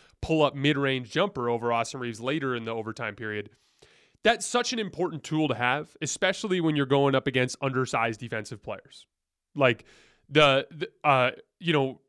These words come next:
long-distance jump shots require a great deal of lift. And so as games get going and you fatigue, it's hard to get the necessary lift on those shots to knock 'em down. But if you're working closer,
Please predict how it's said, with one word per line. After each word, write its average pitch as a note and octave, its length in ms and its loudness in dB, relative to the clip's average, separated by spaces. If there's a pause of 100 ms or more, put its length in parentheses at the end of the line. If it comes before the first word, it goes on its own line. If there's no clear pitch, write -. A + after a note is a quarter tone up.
long-distance F#3+ 760 2
jump C#3 240 -2
shots - 580 -4
require C#3 600 0
a A#2 200 -8
great D3+ 260 -2
deal C#3+ 200 0
of A2+ 120 -10
lift. A2 420 -8 (840)
And D3 240 2
so D3 360 4
as C#3+ 200 2
games F3 400 4
get D3+ 200 -2
going C#3+ 340 4
and C#3 100 -2
you C3 100 -4
fatigue, C3 760 -8 (720)
it's E3+ 160 2
hard E3+ 300 4
to D3 80 -4
get D#3+ 420 0
the C#3 80 -4
necessary D3 640 -2
lift C3+ 440 0
on C3 180 -2
those B2 160 -2
shots G#3+ 400 0
to - 80 -12
knock B2 240 -6
'em D3 80 -6
down. G3+ 240 -4 (720)
But E3+ 240 6
if F3+ 160 0
you're F3 100 4
working D#3+ 420 0
closer, G3+ 640 -2